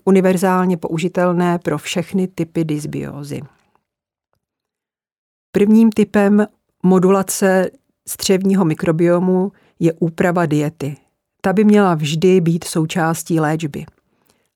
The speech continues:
Lehce stravitelná potrava snižuje množství substrátu ve střevech,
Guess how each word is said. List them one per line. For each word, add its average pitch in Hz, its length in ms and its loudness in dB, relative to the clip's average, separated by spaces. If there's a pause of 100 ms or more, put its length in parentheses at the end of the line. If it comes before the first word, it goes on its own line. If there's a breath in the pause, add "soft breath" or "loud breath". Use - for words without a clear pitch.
Lehce 202 280 0
stravitelná 190 720 0
potrava 185 540 -2
snižuje 190 560 2
množství 180 520 0
substrátu 165 680 -2
ve 135 80 -6
střevech, 180 640 -6